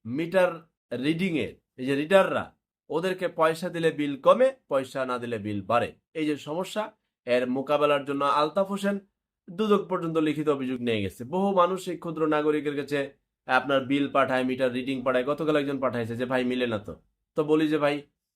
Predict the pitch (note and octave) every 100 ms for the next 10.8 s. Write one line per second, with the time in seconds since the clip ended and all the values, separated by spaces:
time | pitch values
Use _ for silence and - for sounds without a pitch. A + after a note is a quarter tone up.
0 | _ B2+ D3 E3 F3 E3 E3 D#3 D3+ D3+
1 | - E3+ D#3+ C3+ C#3+ D3+ D#3 D#3 C#3+ D3
2 | C#3+ C#3+ C#3 C#3+ C#3 C3+ C3 C3+ C3 B2
3 | B2 - _ - C#3 D#3 D3+ D3+ D#3 D#3
4 | E3+ D#3+ D#3+ D3+ D3+ D#3 E3+ D#3 D3+ E3
5 | G#3 G#3+ D#3+ D#3 A3+ - _ _ - D3+
6 | C#3 A#2+ F#2+ E2+ - - _ _ G#3 A#3+
7 | G3 A3+ A#3+ B3 A#3 G#3+ G3+ B3 - A#3
8 | - G#3+ G#3 G3 F#3 F#3+ E3+ E3+ E3+ D3+
9 | D3+ D#3+ D3+ C#3+ C3 B2+ C#3+ F#3 G3 _
10 | _ D3 E3 E3 D3+ D#3 C#3